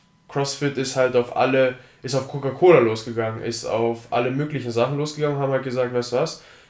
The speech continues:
wir wollen, wir wollen chronische Krankheiten besiegen."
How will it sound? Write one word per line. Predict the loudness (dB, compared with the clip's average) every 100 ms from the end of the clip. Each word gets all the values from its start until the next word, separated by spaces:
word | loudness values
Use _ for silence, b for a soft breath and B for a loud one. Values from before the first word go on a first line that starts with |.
| B -6
wir | -2
wollen, | 2 4 2 0 -4 -6 -12 -20 _ _ _ _ _ _ _ _ _ -14
wir | -6 0 4
wollen | 4 2 -4
chronische | -2 -2 -2 -2
Krankheiten | -2 2 0 0
besiegen." | -4 -4 -6 -6